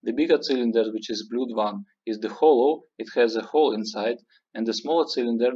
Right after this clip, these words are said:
gray one, is the solid cylinder. If we let the cylinder roll, we see that the smaller cylinder arrived first, since it is solid, and the hollow cylinder arrives second.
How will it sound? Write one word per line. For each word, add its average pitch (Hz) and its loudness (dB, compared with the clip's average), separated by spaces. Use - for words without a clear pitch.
gray 120 0
one, 120 -2
is 117 -2
the 113 -4
solid 120 0
cylinder. 95 -10
If 104 -12
we 131 2
let 151 4
the 127 -4
cylinder 117 0
roll, 135 0
we 120 -2
see 147 -4
that 120 -2
the 120 -2
smaller 165 0
cylinder 113 0
arrived 123 0
first, 110 2
since 131 -4
it 113 -6
is - -6
solid, 127 0
and 113 -2
the 113 0
hollow 160 2
cylinder 107 -2
arrives 120 -2
second. 95 -10